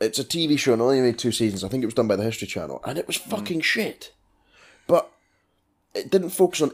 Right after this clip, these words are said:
Speaker 1: anything, like, that really went on in the Crusades. It was all about them coming back to France.
Speaker 2: Yeah.
Speaker 1: And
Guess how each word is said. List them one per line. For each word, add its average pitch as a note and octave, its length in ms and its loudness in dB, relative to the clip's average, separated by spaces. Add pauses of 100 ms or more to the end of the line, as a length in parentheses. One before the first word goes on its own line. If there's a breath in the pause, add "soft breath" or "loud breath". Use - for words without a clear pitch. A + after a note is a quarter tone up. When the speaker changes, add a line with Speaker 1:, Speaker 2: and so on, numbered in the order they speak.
Speaker 1:
anything, D3 520 4
like, A2 180 4
that - 260 -2
really A#2+ 260 0
went A#2 180 2
on A2 100 0
in G#2+ 80 -2
the F#2 60 -10
Crusades. A2+ 380 -2
It C#2 60 -10
was G2 100 -4
all A#2+ 180 2
about G#2+ 180 2
them A2 180 0
coming G#2+ 260 -4
back G#2 200 0
to A2 80 -12
France. B2 600 -2 (320)
Speaker 2:
Yeah. G2+ 320 0 (300)
Speaker 1:
And C3 220 0